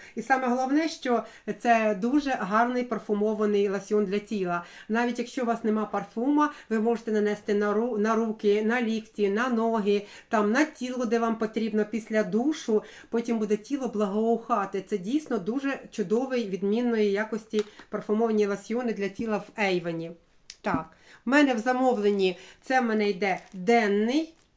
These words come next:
Енью з протинолом, крем для обличчя S P F двадцять п'ять, п'ятдесят мілілітрів. І іде нічний відновлювальний, іде денний зміцнюючий крем п'ятдесят мілілітрів і по триста двадцять дев'ять гривень, і йде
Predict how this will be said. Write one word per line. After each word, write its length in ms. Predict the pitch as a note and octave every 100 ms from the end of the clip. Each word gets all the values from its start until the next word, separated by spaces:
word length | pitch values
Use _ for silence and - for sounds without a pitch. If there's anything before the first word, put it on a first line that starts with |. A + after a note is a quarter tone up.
| _
Енью 520 | C4 C#4+ C#4 B3 D4 C#4+
з 40 |
протинолом, 880 | - - C4 C4 C#4 C#4 C#4 C4+ B3+
крем 340 | - C4 B3+
для 200 | A3+ B3
обличчя 360 | A#3 B3 B3+ B3+
S 260 | - A#3+ -
P 200 | B3 B3
F 60 |
двадцять 340 | G#3 A#3 B3 -
п'ять, 220 | B3 A#3+
п'ятдесят 440 | A3 A3+ B3 A#3+
мілілітрів. 600 | A#3+ A3+ A3+ A#3+ - A#3 - -
І 100 | C#4
іде 640 | D#4 E4+ A#3+ F#3+ A3 B3+ D#4 - - -
нічний 720 | B3+ D4 - C4+ B3 G3+ - -
відновлювальний, 1000 | G#3 G#3+ A3+ G#3+ G#3 A3+ C4 C#4 D4 D#4+ - -
іде 300 | - G#3 B3
денний 460 | A#3+ A#3 G#3+ G#3 G3
зміцнюючий 720 | A3+ A3+ - B3+ C4 B3+ - D4+
крем 380 | D#4 D#4+ F4 F4+ - _ - - _ _ - - _ -
п'ятдесят 420 | C#4+ C4+ D#4 D4+
мілілітрів 560 | D4 C#4+ C#4 C#4+ - D4 - - -
і 380 | C4 B3 B3 G3+
по 80 | -
триста 260 | A#3 C#4 B3+
двадцять 300 | A#3 B3 A3+
дев'ять 240 | A#3+ A#3+
гривень, 280 | A#3 A#3 A#3 A#3+
і 160 | A3+
йде 380 | A3+ C4 E4 F4+